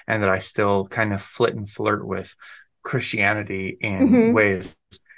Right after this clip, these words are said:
Speaker 1: I have a hard time saying I'm a Christian because I don't know where to place myself right now. Um, but I was thinking kind of recently about, uh, I, I have tattoos on my arms about, uh, "I am the vine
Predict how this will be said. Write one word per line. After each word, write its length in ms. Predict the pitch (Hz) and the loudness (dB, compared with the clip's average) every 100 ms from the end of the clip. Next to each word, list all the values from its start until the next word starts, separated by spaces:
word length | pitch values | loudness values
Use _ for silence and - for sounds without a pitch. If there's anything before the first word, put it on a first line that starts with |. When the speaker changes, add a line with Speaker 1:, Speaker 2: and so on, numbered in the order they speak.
| _ - | _ -4
Speaker 1:
I 80 | |
have 200 | 147 226 | 2 2
a 60 | 285 - _ | 0 -10 _
hard 300 | 143 151 - | 2 2 -2
time 580 | - 120 117 117 117 127 _ _ | -4 0 0 0 -6 -10 _ _
saying 440 | - - 117 113 113 | -12 -4 0 0 -2
I'm 140 | 104 | -6
a 60 | 104 | -8
Christian 580 | - 104 - - 127 156 _ _ | -6 -8 -6 -4 -4 -4 _ _
because 200 | - 113 | -4 -2
I 80 | 104 | 0
don't 240 | 120 165 | -2 -2
know 60 | 113 | -4
where 140 | 107 | -4
to 160 | - - - | -4 -14 -12
place 260 | 98 - | -12 -10
myself 460 | - 98 - - - | -12 -12 -10 -12 -10
right 180 | - - | -8 -8
now. 280 | - 92 - - - _ | -10 -12 -14 -20 -20 _
Um, 380 | 101 92 92 90 - _ _ _ - | -2 0 -2 -8 -16 _ _ _ 2
but 200 | 113 - | 2 2
I 80 | 113 | 0
was 160 | 113 - | 0 0
thinking 560 | 123 123 113 107 - - - | -2 -2 -6 -6 -8 -14 -16
kind 200 | - 120 | -6 -4
of 100 | 107 | -2
recently 500 | 113 104 110 104 98 | -2 -4 -4 -4 -4
about, 520 | 98 98 101 98 98 - - | -4 -2 2 2 0 -4 -2
uh, 20 | |
I, 460 | 98 95 101 113 110 | 0 2 2 2 4
I 60 | |
have 180 | 113 - | 2 0
tattoos 480 | - 113 - 107 101 | -2 -2 -2 -6 -4
on 100 | 92 | -2
my 120 | 95 | -2
arms 420 | 92 90 87 - - _ _ | -2 -4 -4 -10 -18 _ _
about, 400 | - 95 90 87 _ _ - | -2 0 -2 -2 _ _ -6
uh, 360 | 107 95 90 87 - - _ _ _ _ | 0 0 0 -2 -8 -18 _ _ _ _
"I 160 | 113 107 | 0 0
am 120 | 98 | 0
the 60 | 92 | -6
vine 440 | 92 87 87 85 | -8 -6 -8 -10